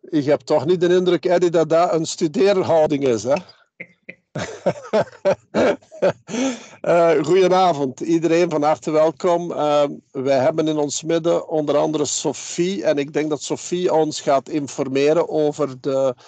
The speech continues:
stand van zaken. Ja, dat is een vreemde bewoording van het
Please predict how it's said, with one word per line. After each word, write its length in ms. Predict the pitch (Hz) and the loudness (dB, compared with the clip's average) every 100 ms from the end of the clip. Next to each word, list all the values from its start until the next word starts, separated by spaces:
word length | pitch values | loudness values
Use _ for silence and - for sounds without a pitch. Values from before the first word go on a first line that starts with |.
| - _ | -20 _
stand 320 | - 175 175 | -4 0 0
van 140 | 185 160 | -2 0
zaken. 520 | 165 170 - 208 202 _ _ _ _ _ _ _ | 2 2 2 -2 -2 _ _ _ _ _ _ _
Ja, 220 | 139 139 | -2 -2
dat 120 | 135 | -2
is 140 | 127 - | -4 -6
een 160 | 139 | -6
vreemde 420 | 123 135 151 151 123 | -4 0 0 0 -2
bewoording 600 | 120 131 151 156 147 127 | -2 0 0 -2 -6 -4
van 160 | 131 | -4
het 120 | 135 | -4